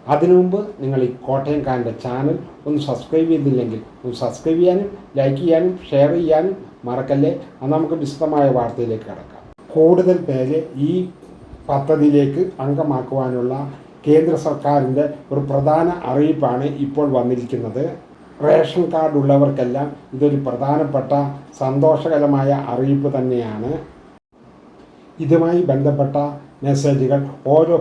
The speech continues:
പൗരന്മാരുടെയും ഫോണുകളിലേക്ക് കേന്ദ്ര സർക്കാരിൻ്റെ ഭാഗത്തു നിന്നും വന്നുകൊണ്ടിരിക്കുകയാണ്. നാളെ നിങ്ങളുടെ ഓരോരുത്തരുടെയും ഫോണിലേക്ക്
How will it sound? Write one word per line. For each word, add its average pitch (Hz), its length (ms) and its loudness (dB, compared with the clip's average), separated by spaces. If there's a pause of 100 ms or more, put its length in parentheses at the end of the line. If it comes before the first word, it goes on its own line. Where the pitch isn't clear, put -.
പൗരന്മാരുടെയും 131 920 0 (340)
ഫോണുകളിലേക്ക് 139 840 2 (260)
കേന്ദ്ര 160 360 2
സർക്കാരിൻ്റെ 139 600 2
ഭാഗത്തു 131 380 0
നിന്നും 135 200 -2 (340)
വന്നുകൊണ്ടിരിക്കുകയാണ്. 131 1080 0 (1400)
നാളെ 143 300 2 (100)
നിങ്ങളുടെ 127 400 2 (200)
ഓരോരുത്തരുടെയും 139 1000 2
ഫോണിലേക്ക് 123 540 -2